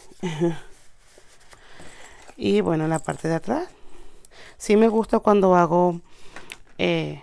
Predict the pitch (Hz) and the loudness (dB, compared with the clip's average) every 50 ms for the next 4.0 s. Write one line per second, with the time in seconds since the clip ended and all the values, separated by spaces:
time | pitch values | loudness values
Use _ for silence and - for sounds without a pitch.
0 | - - 175 165 - 175 165 165 160 156 160 156 151 151 160 - - 165 160 151 | -12 -10 -10 -6 -2 -2 0 0 0 0 -2 -2 -2 -2 -2 -4 -4 -4 -4 -4
1 | 151 156 151 - - - - 156 160 - - - 196 208 240 269 - - - - | -6 -8 -10 -14 -12 -8 -6 -6 -6 -6 -4 -2 -2 -2 -2 -4 -8 -18 -20 -16
2 | - - 170 151 147 143 147 - - 170 165 165 170 175 - - 170 170 170 156 | -10 -8 -6 -6 -6 -6 -8 -6 -4 -2 0 0 -2 -2 -4 -4 -4 -4 -2 -2
3 | 160 156 - - 170 - 214 208 - - 180 160 160 - - 170 160 165 175 185 | -4 -4 -4 -6 -6 -4 -6 -4 -2 -2 -2 0 -2 -2 -2 -2 0 2 0 0